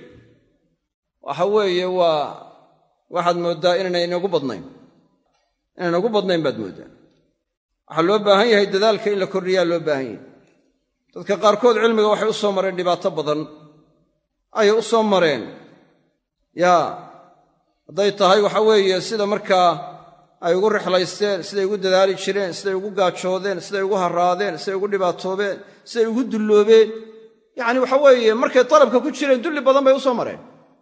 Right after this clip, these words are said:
Xataa wadaadadii Soomaaliyeed ee hore, yacni, waxa weeye, dee cilmiga dhib badan bay u soo mari jireen. Waxay qaban jireen meelaha markaa, waxa weeye,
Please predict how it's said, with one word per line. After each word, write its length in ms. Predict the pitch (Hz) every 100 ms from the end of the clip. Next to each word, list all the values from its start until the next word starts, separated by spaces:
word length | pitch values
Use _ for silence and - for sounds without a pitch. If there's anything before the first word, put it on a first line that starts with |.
| _ _ _ _ _ _ _ -
Xataa 260 | 277 320 269
wadaadadii 420 | 262 254 302 269
Soomaaliyeed 440 | 247 247 254 285
ee 80 | 254
hore, 180 | 180 123 90 - - _ _ _ _ _ _ _ _
yacni, 220 | 175 180 202
waxa 160 | 214
weeye, 440 | 254 247 196 185 175 170 175 - - _ _ _ -
dee 80 | 208
cilmiga 460 | 233 269 226 202 214 233 - - - -
dhib 160 | 226 302
badan 200 | 277 302
bay 100 | 269
u 20 | 262
soo 140 | 220
mari 180 | 202 151
jireen. 240 | 123 104 - _ _ _ _ _ _ _ _ _ -
Waxay 200 | 196 220
qaban 240 | 226 285
jireen 280 | 254 233 208
meelaha 320 | 214 226 214
markaa, 320 | 220 226 214 196
waxa 160 | 190
weeye, 400 | 208 196 180 180